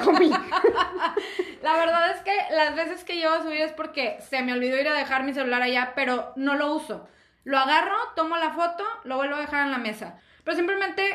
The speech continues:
Speaker 2: pues, ya no lo hago, ¿no? Entonces, ¿por qué? Porque digamos que es una manera en que yo me puse este límite de este impulso, o al-, o yo creo que sería más como deseo, de estar viendo el celular y estar perdiendo mi tiempo en vez de disfrutar mi comida.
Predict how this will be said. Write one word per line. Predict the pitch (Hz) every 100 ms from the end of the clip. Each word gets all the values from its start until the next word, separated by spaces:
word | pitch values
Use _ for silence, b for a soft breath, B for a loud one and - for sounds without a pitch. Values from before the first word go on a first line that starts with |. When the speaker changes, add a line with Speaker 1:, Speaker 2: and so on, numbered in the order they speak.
| - -
Speaker 2:
pues, | 262
ya | 233
no | 226
lo | 294 539
hago, | 233
¿no? | 180 262
Entonces, | 285 269 269 285
¿por | - 349 359
qué? | 427 294 B B B B
Porque | 330 339
digamos | 339 339 339 392
que | 403 415
es | 403
una | 403 415
manera | 415 415 415 359 285 262 -
en | 240
que | 226 233
yo | 262
me | 277
puse | 285 311 320
este | 320 - 320 320 320
límite | 349 349 330 - 254 226 240 -
de | 220 247 254
este | 269 - 311
impulso, | 320 330 311 294 320 269 247 247 233
o |
al-, | 220 208
o | 220 214
yo | 196
creo | 226 294
que | 320
sería | 294 233
más | 254 262
como | 269 269 254
deseo, | 220 220 - 294 254 233 240 B B B -
de |
estar | 269 269 302
viendo | 330 349 359
el |
celular | 339 392 339 294 277 254 240 - B B B
y |
estar | 262 269 285 285
perdiendo | 370 370 330 320 320 311 320
mi | 320
tiempo | 320 311 302 269 269 233 233
en | 233
vez | 240 247
de | 311
disfrutar | 320 269 269 240
mi | 247
comida. | 269 226 233 294